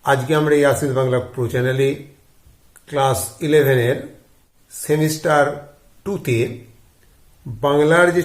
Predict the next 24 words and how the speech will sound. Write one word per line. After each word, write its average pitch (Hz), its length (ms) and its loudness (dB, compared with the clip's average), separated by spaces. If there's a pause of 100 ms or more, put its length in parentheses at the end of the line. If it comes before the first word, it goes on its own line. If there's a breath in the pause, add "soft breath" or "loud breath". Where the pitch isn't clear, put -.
ছুটি 220 340 -8
গল্পটি 123 540 0
আছে, 143 440 -4 (460 soft breath)
সেই 156 240 -8
ছুটি 170 260 -8
গল্পটি 131 400 0
থেকে 127 460 -4 (380 loud breath)
দুটি 151 260 -2
প্রশ্নের 143 420 -2
উত্তর 175 460 -2 (1040)
আমি 135 240 0
আজ 123 160 -2
তোমাদের 117 320 -4
সাথে 117 300 -8
শেয়ার 120 340 -4
করব। 98 340 -16 (1300 loud breath)
এই 160 140 0
দুটি 160 220 -2
প্রশ্ন 151 380 -2
খুব 151 160 -4
ইম্পর্ট্যান্ট 139 560 -2 (180)
প্রশ্ন, 170 460 -4 (800)
পরীক্ষায় 135 420 -2
আসার 127 520 -4